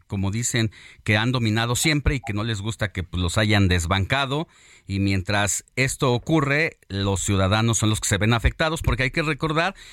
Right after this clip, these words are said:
que no es fácil la movilidad allá en Nuevo León. Prácticamente, o tienes que tener ese buen transporte público o auto, porque además con el golpe de calor que hay allá,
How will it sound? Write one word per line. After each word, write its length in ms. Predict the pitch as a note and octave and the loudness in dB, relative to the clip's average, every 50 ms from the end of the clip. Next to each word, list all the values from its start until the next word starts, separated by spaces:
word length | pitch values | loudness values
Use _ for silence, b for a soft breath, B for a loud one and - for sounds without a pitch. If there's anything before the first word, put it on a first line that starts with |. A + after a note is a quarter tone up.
| B B B B _ - | B B B B _ -4
que 320 | C3 B2+ A#2+ A#2+ A#2+ A#2+ | -2 0 2 2 4 4
no 140 | B2+ C#3 F3+ | 4 6 4
es 160 | A#3 A3 - | 4 2 2
fácil 500 | - G3 B3 - - D3 C#3+ C#3 C3 A#2 | 0 0 0 0 0 0 2 2 2 2
la 120 | G#2+ B2 A#2+ | 2 0 0
movilidad 680 | A#2+ A#2 A#2 A#2+ A#2+ A#2 A2+ A#2 A2+ C#3 D#3 D#3+ - | 0 0 0 0 0 0 0 0 0 -2 -2 -2 -4
allá 600 | - A#2+ A#2+ A2+ G#2+ A#2 B2 C3 C3+ C#3+ C#3+ C#3 - | -4 -2 -2 -2 0 0 0 0 2 2 0 0 0
en 160 | - A#2 A2 | -2 0 0
Nuevo 220 | A2 A2 G#2 G#2 G#2+ | 2 2 0 0 0
León. 300 | A2+ B2+ D3+ F#3 G#3+ F#3+ - | 0 0 0 -2 -4 -4 -4
Prácticamente, 920 | D3 C#3 - D#3+ D3 - C3 B2 C3 C#3 C3+ - C#3+ C#3+ C#3 B2+ A#2 - | -6 -4 -4 -4 -2 0 0 2 2 2 2 2 2 2 2 0 0 0
o 120 | - G2 G2+ | 0 0 0
tienes 220 | - C#3 D#3 E3 | 2 2 2 2
que 80 | - B2+ | 0 0
tener 180 | A2+ A#2+ B2+ | 2 2 2
ese 200 | C#3 D3+ - - | 4 4 2 2
buen 260 | C3 B2+ C3 D3 F3 - | 2 2 2 2 2 2
transporte 540 | - C#3+ B2 - - - - C#3 - A#2+ | 2 0 0 0 0 0 -2 0 -4 -6
público 640 | A2 - D3+ E3+ F#3 G3 G3+ F#3+ - - A3 A#3+ B3+ B B B B B B B B B | 0 2 2 2 2 0 -2 -4 0 2 2 2 2 B B B B B B B B B
o 280 | - G#2 A2+ A#2+ B2+ D3 | 2 4 6 6 6 6
auto, 400 | F3+ A3 B3+ B3 - - A#3+ A3 | 4 4 2 0 -2 -4 -6 0
porque 320 | - - C3 A#2+ - B2+ | 0 0 0 0 -4 -6
además 500 | A#2 A#2 A#2+ B2 C#3 E3+ F#3+ F3 - - | -4 -2 -2 0 0 0 0 0 -2 -4
con 240 | - - B2 A#2+ A#2 | -4 -4 -2 0 2
el 520 | A2+ G#2+ G#2+ G#2+ G#2 G2+ G2+ G2 G2 G2 G2 | 2 2 0 0 0 0 0 0 0 0 2
golpe 340 | A#2 C#3+ E3 D#3 - - | 2 2 2 2 2 0
de 140 | A#2 A2 F#2+ | 0 0 0
calor 400 | - A2+ A2 A#2 B2+ C#3 C3+ A2 | -2 -2 0 2 0 0 -2 -2
que 100 | A#2 A#2+ | -2 -2
hay 160 | B2+ C3 B2+ | -2 0 0
allá, 300 | B2 A#2+ A#2+ C3 C#3+ E3 | 0 0 0 0 0 -2